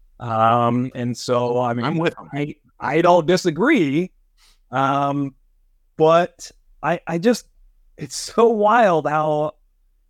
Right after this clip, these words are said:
Speaker 1: you know, this is taking on a life of its own. I would love to hear Mahomes' unfiltered thoughts on that situation.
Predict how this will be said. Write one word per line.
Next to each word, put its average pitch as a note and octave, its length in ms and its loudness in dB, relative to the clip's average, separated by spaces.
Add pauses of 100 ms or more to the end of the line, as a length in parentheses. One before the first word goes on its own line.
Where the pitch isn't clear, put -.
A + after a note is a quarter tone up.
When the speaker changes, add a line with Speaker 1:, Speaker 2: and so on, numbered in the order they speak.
(140)
Speaker 1:
you C3 120 -8
know, D3+ 180 0
this D#3+ 180 0
is C#3 100 -6
taking D#3+ 240 0
on D#3+ 120 0
a D3+ 60 0
life D#3+ 200 2
of D3+ 100 -4
its C3+ 120 -6
own. D#3 300 0
I D#3+ 120 0
would F3+ 220 0
love F#3+ 640 2
to F#3 120 0
hear E3 600 -2 (640)
Mahomes' F3+ 680 2 (120)
unfiltered E3+ 680 0
thoughts C3+ 600 -2 (360)
on C3+ 600 -2 (460)
that C#3 280 0
situation. A#2+ 640 -6